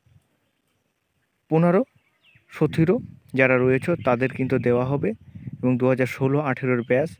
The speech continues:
সতেরো উনিশ এবং দু হাজার আঠারো কুড়ি এবং দু হাজার উনিশ একুশের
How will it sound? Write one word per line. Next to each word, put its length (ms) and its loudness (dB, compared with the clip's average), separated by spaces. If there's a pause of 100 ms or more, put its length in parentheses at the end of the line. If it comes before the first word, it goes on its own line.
(720)
সতেরো 560 0
উনিশ 340 0 (640)
এবং 220 0
দু 140 0
হাজার 200 2
আঠারো 400 -4
কুড়ি 280 -6 (400)
এবং 180 2 (100)
দু 140 -4
হাজার 180 0 (100)
উনিশ 260 -2
একুশের 380 -2